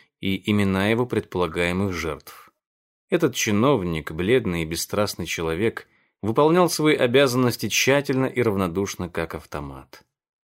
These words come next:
"Арестованный предстанет перед судом в течение недели", объявил он. "А пока, мистер Джефферсон Хоуп, желаете ли вы что-нибудь сообщить?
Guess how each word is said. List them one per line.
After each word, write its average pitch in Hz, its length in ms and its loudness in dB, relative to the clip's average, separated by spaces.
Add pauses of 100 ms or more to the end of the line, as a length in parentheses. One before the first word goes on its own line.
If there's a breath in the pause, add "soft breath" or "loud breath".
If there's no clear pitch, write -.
(640)
"Арестованный 180 720 6
предстанет 147 600 2
перед 123 240 2
судом 139 380 4
в - 80 -8
течение 143 560 2
недели", 87 580 2
объявил 87 480 -2
он. 85 320 -2 (540)
"А 98 100 0
пока, 120 500 0 (140)
мистер 90 380 -4
Джефферсон 82 640 -4
Хоуп, 82 380 -4 (460 soft breath)
желаете 165 460 4
ли 147 140 4
вы 135 100 4
что-нибудь 131 460 2
сообщить? - 720 0